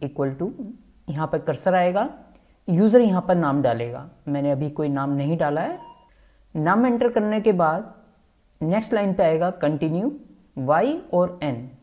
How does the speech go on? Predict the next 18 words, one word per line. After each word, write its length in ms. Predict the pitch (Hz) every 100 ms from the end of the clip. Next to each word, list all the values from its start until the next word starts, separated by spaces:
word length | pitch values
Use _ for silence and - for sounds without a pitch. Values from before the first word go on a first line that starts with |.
| 147
यानी 260 | 160 156
yes 280 | 143 247 269
और 80 | 208
no, 180 | 151 117 - - _ _ _ _ -
क्वेश्चन 300 | 175 175 190
मार्क 260 | 156 143 143
भी 160 | 143
आएगा, 400 | 147 151 165 226 - - 170
equal 320 | 156 156 127
to 80 | 127
भी 160 | 117
आएगा। 380 | 117 110 - 165 - - _ _ _ _ _ _ _ _ -
यहाँ 200 | 135 202
पे 100 | 233
कर्सर 380 | 233 190 208 202
आ 100 | 156
रहा 120 | 143
होगा 280 | 143 165